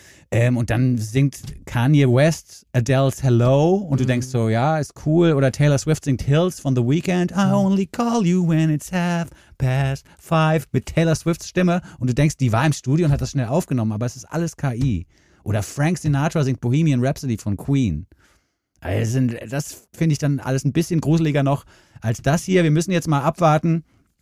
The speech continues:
Speaker 1: ob das dann wirklich die letzte neue Beatles-Single sein
Speaker 2: Oder
Speaker 1: wird.
Speaker 2: ob da noch mehr kommt.
Speaker 1: Ja, w-, also weiß ich nicht. Wenn man sich dann dazu entschließt, die Stimme von John Lennon noch mal so zu emulieren vielleicht,
Speaker 2: Mhm.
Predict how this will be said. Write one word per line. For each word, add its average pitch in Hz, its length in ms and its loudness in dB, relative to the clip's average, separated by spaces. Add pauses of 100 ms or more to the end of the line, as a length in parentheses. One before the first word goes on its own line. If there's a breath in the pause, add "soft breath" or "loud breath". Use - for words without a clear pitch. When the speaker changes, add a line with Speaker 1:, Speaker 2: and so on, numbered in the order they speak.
(300)
Speaker 1:
ob - 180 -2
das 170 160 2
dann 151 140 6
wirklich 151 200 2
die 170 100 0
letzte 120 540 2 (240 soft breath)
neue 123 240 2
Beatles-Single 110 880 -2
sein 107 260 0
Speaker 2:
Oder 139 120 0
Speaker 1:
wird. 139 80 2 (100)
Speaker 2:
ob 147 60 0
da 143 60 -2
noch 143 160 -2
mehr 120 220 -2
kommt. 110 420 -6 (800)
Speaker 1:
Ja, 120 180 2
w-, 120 120 -8
also 131 240 -4
weiß 151 200 4
ich 110 60 -2
nicht. 92 280 -2
Wenn 120 80 2
man 127 120 2
sich 127 120 -4
dann 127 160 0
dazu 123 220 -2
entschließt, 131 420 -2 (320)
die 113 240 0
Stimme 127 280 -2
von 113 180 -2
John 117 220 0
Lennon 113 300 0
noch 110 140 -2
mal 107 200 0
so 107 140 0
zu - 160 -14
emulieren 117 600 2
vielleicht, 151 520 2
Speaker 2:
Mhm. 123 140 -8